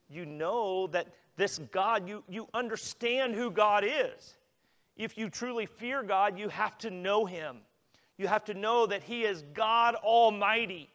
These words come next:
He is God omnipotent.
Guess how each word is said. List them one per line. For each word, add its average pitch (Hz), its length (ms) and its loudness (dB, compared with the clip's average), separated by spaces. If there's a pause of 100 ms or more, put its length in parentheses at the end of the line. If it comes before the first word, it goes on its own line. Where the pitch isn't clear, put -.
(460)
He 220 120 -6
is 190 160 -2
God 226 520 4
omnipotent. 220 1080 0